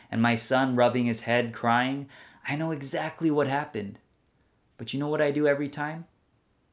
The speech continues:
I say, "Avery, what did you do?" And I ask her that question, not because I don't know,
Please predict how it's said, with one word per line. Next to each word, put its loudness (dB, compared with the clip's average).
I -12
say, -6
"Avery, -4
what -6
did -4
you -2
do?" -8
And -4
I -2
ask 0
her 0
that 2
question, -2
not -8
because -2
I 2
don't -2
know, -8